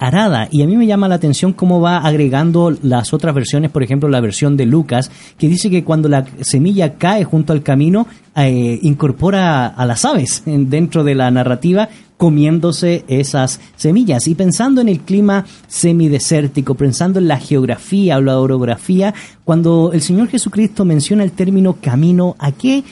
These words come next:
se está refiriendo específicamente? ¿A un camino donde transitaba mucha gente o específicamente a un lugar donde quedaba a la vista la semilla porque no había logrado in-,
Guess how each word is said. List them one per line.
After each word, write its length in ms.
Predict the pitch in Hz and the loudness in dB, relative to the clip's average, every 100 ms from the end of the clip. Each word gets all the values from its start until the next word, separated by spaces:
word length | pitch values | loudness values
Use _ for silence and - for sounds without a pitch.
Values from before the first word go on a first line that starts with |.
| - - | -20 -10
se 160 | - | -4
está 420 | 151 - 160 160 160 | -2 0 0 0 -2
refiriendo 560 | 143 139 - 135 151 143 | -2 -2 -2 -2 0 -2
específicamente? 880 | - - 143 139 135 123 113 117 113 | -4 -6 -6 -2 0 0 0 -2 0
¿A 60 | |
un 120 | 135 | 0
camino 380 | 143 139 156 175 | 0 0 2 2
donde 320 | 151 151 143 139 - - | 2 2 0 -2 -8 -2
transitaba 580 | 147 139 143 147 156 | 0 0 -2 0 0
mucha 300 | 139 139 135 | 2 0 -2
gente 480 | 131 175 226 254 262 202 | -2 0 0 0 -4 0
o 240 | 180 196 - - | 0 0 -4 -8
específicamente 1080 | 156 147 143 175 196 175 156 151 165 165 180 | -6 -2 -2 0 0 0 0 2 0 0 -2
a 80 | 147 | 0
un 120 | 151 | 2
lugar 240 | 156 143 170 | 2 2 2
donde 260 | 170 156 143 | 2 0 0
quedaba 380 | 135 135 151 | 0 0 0
a 180 | 147 147 | 0 0
la 120 | 127 | 0
vista 420 | 120 180 - 190 180 | 0 0 0 -2 0
la 140 | 135 | -2
semilla 420 | - 127 156 175 | -2 0 0 0
porque 260 | 160 143 131 | -2 -2 0
no 100 | 131 | 2
había 240 | 143 151 | 2 2
logrado 340 | 143 120 135 | 2 2 2
in-, 120 | 143 | 2